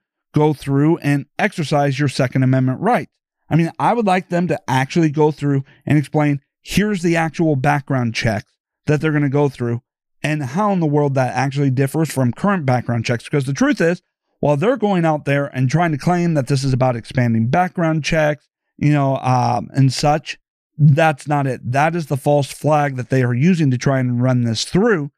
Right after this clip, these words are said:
It is all the other things, uh, that they will eventually put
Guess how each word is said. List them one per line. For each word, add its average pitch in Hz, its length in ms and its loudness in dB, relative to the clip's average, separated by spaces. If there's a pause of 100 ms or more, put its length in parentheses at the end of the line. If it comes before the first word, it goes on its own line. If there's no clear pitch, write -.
(340)
It 160 140 2
is 151 200 0
all 151 260 0
the 156 200 2
other 175 200 0
things, 127 380 0
uh, 120 160 2
that 113 220 -2
they 127 120 2
will 113 420 0
eventually 131 760 2
put 127 280 -4